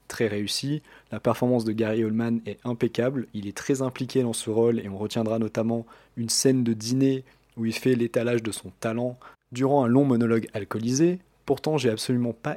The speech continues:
été convaincu par le choix d'un Gary Oldman vieillissant qui interprète le même Mank à différents stages de sa vie, sans être grimé ou rajeuni.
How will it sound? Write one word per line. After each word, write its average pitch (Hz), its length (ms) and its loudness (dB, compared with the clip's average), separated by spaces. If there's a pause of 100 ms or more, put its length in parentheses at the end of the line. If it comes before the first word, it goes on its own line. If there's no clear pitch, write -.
été 135 260 -4
convaincu 131 540 -4
par 104 160 -6
le 95 100 -10
choix 127 420 -2 (180)
d'un 104 160 -8
Gary 113 320 -2
Oldman 113 340 0
vieillissant 127 800 -2
qui - 120 -10
interprète - 680 -6
le 95 120 -10
même 120 360 0
Mank 127 500 -2 (100)
à 107 100 -8
différents 123 640 -2
stages 117 440 0
de 104 80 -8
sa 101 200 -8
vie, 120 360 -8 (320)
sans 120 320 0
être 120 260 -2
grimé 127 640 2
ou 113 140 -4
rajeuni. 117 580 0